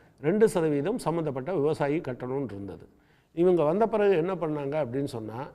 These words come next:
இருபத்தஞ்சு சதவீதம் தான் ஒன்றிய அரசாங்கம்,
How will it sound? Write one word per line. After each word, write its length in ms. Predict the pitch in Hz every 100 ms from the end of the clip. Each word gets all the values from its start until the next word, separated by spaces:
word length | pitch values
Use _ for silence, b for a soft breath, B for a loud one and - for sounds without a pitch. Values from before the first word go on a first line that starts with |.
| -
இருபத்தஞ்சு 560 | 139 226 247 240 214 196
சதவீதம் 600 | 135 147 160 160 139 120
தான் 240 | 131 247 B B B _
ஒன்றிய 340 | 139 185 185
அரசாங்கம், 520 | 143 123 117 107 120